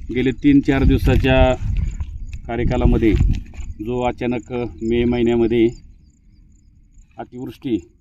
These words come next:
म्हणजे मोठ्या प्रमाणामध्ये जो पाऊस झाला आणि कर्जत नगरपंचायतच्या हद्दीमध्ये बापूसाहेब, अ, धनवडे यांच्या शेतामध्ये गट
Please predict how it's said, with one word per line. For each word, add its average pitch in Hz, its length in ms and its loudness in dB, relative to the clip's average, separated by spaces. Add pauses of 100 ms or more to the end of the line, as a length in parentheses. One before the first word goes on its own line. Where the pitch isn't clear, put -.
म्हणजे 110 140 -10
मोठ्या 117 260 -8
प्रमाणामध्ये 120 520 -6
जो 117 120 -6
पाऊस 120 320 -10
झाला 110 280 -4 (2000)
आणि - 160 -2
कर्जत 131 380 -2
नगरपंचायतच्या 127 640 2
हद्दीमध्ये 127 680 0 (1400)
बापूसाहेब, 127 600 -8
अ, 131 240 -4 (420)
धनवडे 123 360 0 (1700)
यांच्या 131 640 -4 (300)
शेतामध्ये 131 580 2 (1300)
गट 120 60 -10